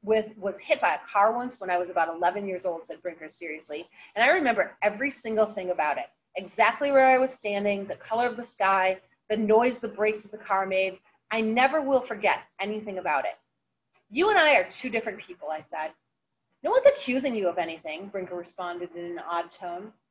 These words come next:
"Well, of course no one's accusing me." "Don't argue so much." His voice tried for a hard com-, compromise, a full of warning and yet striving to pass unnoticed by the others. "No, we're not accusing you," a boy on the platform said evenly, and then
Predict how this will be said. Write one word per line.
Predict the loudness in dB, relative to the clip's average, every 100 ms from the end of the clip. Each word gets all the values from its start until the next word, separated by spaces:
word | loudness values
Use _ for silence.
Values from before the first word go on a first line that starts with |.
| _ _
"Well, | 0
of | 2
course | 4 4
no | 4
one's | 4 2
accusing | -4 -4 -2 -2 -2 -8
me." | -10 -12 -14 _ _ _ _ 4
"Don't | 6 6 4
argue | 4 4 2 -6
so | -6 -6
much." | -8 -10 -14 -20 _
His | -12 -10
voice | -2 -2 -2
tried | -4 2 2 0
for | 0
a | -2
hard | 0 0 0 0 -10
com-, | -16 _ -6
compromise, | -6 -4 -8 -8 -10 -16 _ _
a | -6 -6 -14 _
full | 4 4
of | 2
warning | 2 2 2 0 -2
and | -2
yet | -2 -4
striving | 0 2 2 -2
to | -8
pass | -4 -4 -4
unnoticed | -10 -4 -2 -2 -6
by | -6 -4
the | -2
others. | -2 -4 -8 _ _ _ _ _ _ _ 2
"No, | 6 8 8 6
we're | 4
not | 6 4
accusing | 0 -8 -12 -10 -10
you," | -10 -8 -6
a |
boy | 2 4 4
on |
the | 0
platform | -2 -2 -2 -6 -10
said | -2 -2 -2 -6
evenly, | -10 -8 -6 -8 -6
and | -4 0
then | 0